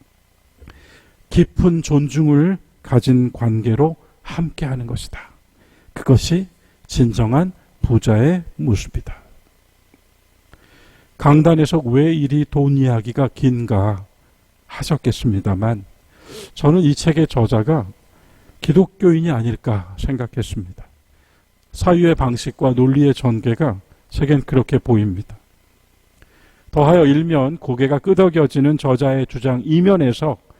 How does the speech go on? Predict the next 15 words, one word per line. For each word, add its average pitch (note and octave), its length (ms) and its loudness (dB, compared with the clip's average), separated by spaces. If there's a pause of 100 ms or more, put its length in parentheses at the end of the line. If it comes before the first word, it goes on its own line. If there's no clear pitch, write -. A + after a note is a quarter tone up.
(380)
저는 E3+ 240 -2
혼잣말로 D3 600 2
이렇게 A#2+ 280 0
중얼거렸습니다. A2 1000 -4 (1300)
이것이 E3+ 360 4
바로 B2+ 440 -2 (880)
돈을 E3 500 4 (760)
하나님으로 F#3+ 720 4
대체한 D#3 760 -2
뒤 D3+ 280 2 (920)
주님께서 C#3 560 2
우리에게 A#2+ 600 0 (320)
바라시는 D3 560 -2
바가 C#3+ 260 -2
아닐까. G#2+ 500 -6